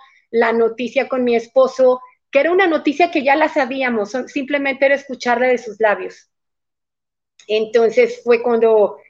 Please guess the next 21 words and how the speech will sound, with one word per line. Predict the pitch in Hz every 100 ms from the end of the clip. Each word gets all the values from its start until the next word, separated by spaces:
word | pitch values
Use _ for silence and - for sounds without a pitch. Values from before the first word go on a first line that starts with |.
| _
surgieron | - 277 294 277 262
como | 269 247
un | 240
poquito | 240 240 233
estos | 233 240 220 220
miedos, | 233 240 233 208 185 -
pero | 226 233
eran | 247 277 247
míos, | 240 285 320 269 - 247
no | 220 254 285
eran | 294 302
de | 254 233 226 294
él. | 277 220 _ _ _ -
Y | 214
como | 254 247
él | 254
nos | 277 302
decía, | 277 254 269 302 302
o | 226
sea, | 254 247 247 233 - _ _ _ _
pues | 254 233 -